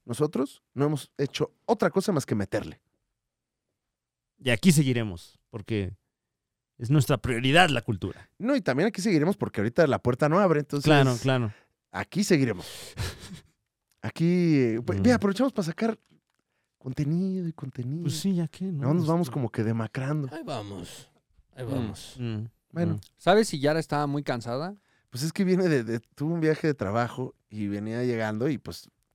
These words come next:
Speaker 1: o sea, esto, yo ahorita estoy como sopesando el despertarla versus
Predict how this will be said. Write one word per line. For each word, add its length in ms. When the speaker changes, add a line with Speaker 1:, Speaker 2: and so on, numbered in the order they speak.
Speaker 1:
o 80
sea, 100
esto, 220
yo 100
ahorita 160
estoy 160
como 340
sopesando 520
el 100
despertarla 720
versus 500